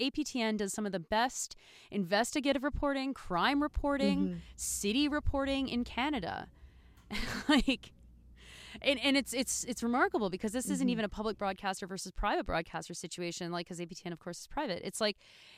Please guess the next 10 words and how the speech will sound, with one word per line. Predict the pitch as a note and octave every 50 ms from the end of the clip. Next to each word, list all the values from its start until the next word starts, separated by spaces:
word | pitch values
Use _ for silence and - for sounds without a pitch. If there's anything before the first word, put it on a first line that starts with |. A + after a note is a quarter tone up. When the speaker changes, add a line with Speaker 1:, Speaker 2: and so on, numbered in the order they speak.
| - _
Speaker 1:
they | - A#3 B3+
have | C#4 D#4+ C#4 G#3
journalists | - F#3 F#3 F#3 F#3+ G3+ G#3+ A#3 - -
who | - A#3
are | A#3 A3+
connected | - A#3 G3+ F3 F#3+ - - A3 A3 A#3+ B3+ C#4 C4 _ _ _ _ _ _ _ _ _
to | - - A3 G#3+ A3+ B3
the | A3 C#4 C4
ground. | A3 C#4 F4 A4 - - - F3 - - - _ _ _ _ _ _ _ _ _ _ _ _ _ _ _ _ _
And | - A3 A3 A3+ A3+ A#3 A3+ G3+